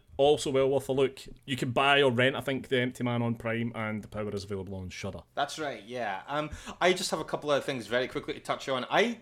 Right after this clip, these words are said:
Speaker 2: came across a film, I actually, I put feelers out in the Chud Locker to see if anybody else had watched this, 'cause I thought it was weird that it had flown under the radar so
Speaker 1: Mm-hmm.
Speaker 2: much. But, um, in my process of raking around on, uh, Disney Plus's freshly labelled horror section, I came across George Ratliff's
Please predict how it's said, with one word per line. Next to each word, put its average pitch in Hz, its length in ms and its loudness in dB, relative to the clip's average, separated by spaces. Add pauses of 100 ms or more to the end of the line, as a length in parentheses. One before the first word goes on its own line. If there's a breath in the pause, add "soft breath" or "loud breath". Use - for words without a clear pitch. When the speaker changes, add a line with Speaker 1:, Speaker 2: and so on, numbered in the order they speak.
Speaker 2:
came 208 200 0
across 165 280 0
a - 40 -4
film, 151 180 0
I 143 40 4
actually, 165 320 -2
I 127 40 2
put 147 200 0
feelers 202 380 0
out 165 200 2
in 139 100 -4
the 120 60 -4
Chud 147 220 0
Locker 147 300 0
to 107 60 -10
see 139 140 -4
if 120 80 -4
anybody 120 300 -4
else 117 140 -2
had 113 100 -14
watched 120 300 -6
this, 104 160 -4
'cause 131 100 -2
I - 20 -12
thought 147 200 0
it - 60 -16
was 117 100 -6
weird 120 340 0
that 117 120 -2
it 113 80 -10
had 110 100 -16
flown 120 320 -6
under 113 640 -2
the 110 140 -6
radar 98 400 -6 (120)
so 127 120 -2
Speaker 1:
Mm-hmm. - 100 -4
Speaker 2:
much. - 420 -10
But, 135 160 2
um, 147 300 4
in 160 180 0
my 151 260 4
process 196 460 0
of 139 80 0
raking 143 240 0
around 123 580 -2
on, 120 260 2
uh, 117 540 2 (100)
Disney 131 240 0
Plus's 123 380 0
freshly 123 380 -6
labelled 113 380 -4
horror 127 240 0
section, 95 580 -8
I 131 60 -2
came 208 200 2
across 208 380 0
George 160 480 0
Ratliff's 139 680 -2